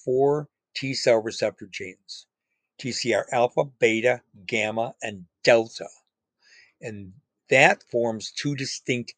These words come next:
heterodimers, T C R alpha, T C R beta, or T C R gamma, T C R delta. Okay?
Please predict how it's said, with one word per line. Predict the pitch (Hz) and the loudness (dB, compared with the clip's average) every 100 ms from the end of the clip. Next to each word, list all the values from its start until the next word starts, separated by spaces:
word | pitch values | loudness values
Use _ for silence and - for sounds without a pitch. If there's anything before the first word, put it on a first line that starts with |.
| _ _ _ - - | _ _ _ -6 4
heterodimers, | 139 127 107 104 101 104 _ _ _ 135 127 113 98 101 _ - - _ _ _ _ - | 6 6 4 0 -2 -8 _ _ _ 0 2 0 -2 -16 _ -20 -20 _ _ _ _ -8
T | 143 | -4
C | 120 - 135 | -4 0 4
R | 123 - | 4 4
alpha, | 123 120 - 120 113 - | 0 0 2 0 0 -10
T | 123 | -10
C | 110 - 113 | -8 -2 -2
R | 104 | -2
beta, | 90 113 107 107 135 165 _ _ _ _ - | 0 0 2 0 0 -4 _ _ _ _ 0
or | 143 127 151 165 _ _ _ - _ - | 4 6 4 2 _ _ _ -20 _ -12
T | 135 | -10
C | - 135 | -6 2
R | 113 104 | 2 2
gamma, | 87 92 135 160 131 98 - _ | -6 -4 -2 -2 -4 -8 -10 _
T | - 113 | -12 -10
C | - 117 107 | -10 -6 -4
R | 98 | -4
delta. | 92 123 113 - - _ _ _ _ _ _ _ | -2 -2 -2 -8 -20 _ _ _ _ _ _ _
Okay? | 120 | -16